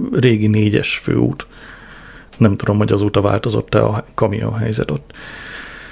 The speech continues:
Na, minden esetre. Ö,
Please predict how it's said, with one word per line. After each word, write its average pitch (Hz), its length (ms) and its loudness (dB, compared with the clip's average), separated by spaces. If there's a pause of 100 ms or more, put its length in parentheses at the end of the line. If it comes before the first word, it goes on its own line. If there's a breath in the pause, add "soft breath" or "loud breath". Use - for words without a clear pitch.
(460 loud breath)
Na, 165 200 8
minden 101 300 2
esetre. - 520 -2 (1080 loud breath)
Ö, 110 260 4